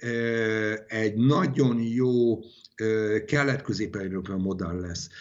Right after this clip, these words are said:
Nagyon sokat tudnánk tanulni arról, hogy békeidőben hogy lehet felkészíteni a, a haderőt és a társadalmat arra, hogy komolyan vegye a védelmét, és ne ilyen, hogy mondjam,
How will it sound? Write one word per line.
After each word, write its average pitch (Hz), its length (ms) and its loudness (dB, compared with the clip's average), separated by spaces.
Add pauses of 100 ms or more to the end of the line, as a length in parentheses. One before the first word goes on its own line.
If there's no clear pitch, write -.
(140)
Nagyon 160 360 6
sokat 131 580 -2
tudnánk 117 600 -2
tanulni 90 640 -2 (500)
arról, 156 800 4 (160)
hogy 107 200 0
békeidőben 127 920 2
hogy 143 240 2
lehet 110 320 -2
felkészíteni 101 1200 -4 (300)
a, 110 100 -8 (340)
a 92 500 -2
haderőt 95 680 2
és 98 360 0
a 90 240 -2
társadalmat 101 800 0
arra, 131 560 0 (260)
hogy - 180 0
komolyan 120 540 4
vegye 95 280 -6
a 85 120 -8
védelmét, 87 800 -6
és - 240 0
ne 147 240 4
ilyen, 113 580 2
hogy 120 160 -4
mondjam, 113 340 -2